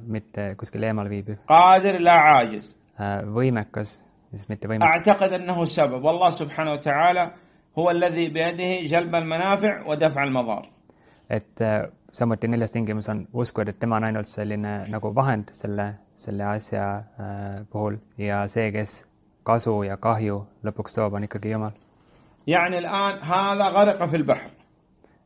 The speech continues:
Speaker 1: Et näiteks keegi, äh, uppus kuskil meres ära.
Speaker 2: وينادي هذا على الشاطئ.
Speaker 1: Või, või oli uppumas ja siis kutsub,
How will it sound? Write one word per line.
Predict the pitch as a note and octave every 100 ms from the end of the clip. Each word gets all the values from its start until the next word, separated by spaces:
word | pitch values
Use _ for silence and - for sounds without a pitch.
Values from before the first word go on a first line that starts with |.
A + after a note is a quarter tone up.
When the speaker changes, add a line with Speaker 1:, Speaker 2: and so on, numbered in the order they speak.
| -
Speaker 1:
Et | G2+
näiteks | A#2 A#2 -
keegi, | - A2+ A2+ A2 G#2
äh, | G2+
uppus | A2 - G#2+ F#2 -
kuskil | - G2 A2 G#2
meres | G#2+ A2 G#2
ära. | A2 A2+ _ _ _ -
Speaker 2:
وينادي | E3 F#3+ G#3 G#3 F#3+
هذا | F#3+ G#3 G3
على | F3
الشاطئ. | - F3 C#3 - A2+
Speaker 1:
Või, | A2 -
või | A#2+ A2+ -
oli | B2 A#2
uppumas | A#2+ - G#2 G2+
ja | G#2
siis | G#2+ -
kutsub, | - A2 G#2+